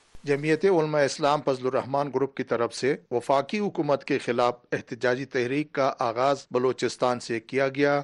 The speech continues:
جے یو آئی فے اور اس کی اتحادی جماعتوں، عوامی نیشنل پارٹی اور پشتونخوا ملی عوامی پارٹی کے کارکنوں نے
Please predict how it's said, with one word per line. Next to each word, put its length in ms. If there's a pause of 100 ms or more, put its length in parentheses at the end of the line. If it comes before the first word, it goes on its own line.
جے 260
یو 140
آئی 180
فے 440
اور 260 (100)
اس 200
کی 260
اتحادی 540
جماعتوں، 560 (120)
عوامی 400
نیشنل 320
پارٹی 480
اور 240
پشتونخوا 580
ملی 260
عوامی 360
پارٹی 360
کے 160
کارکنوں 540
نے 240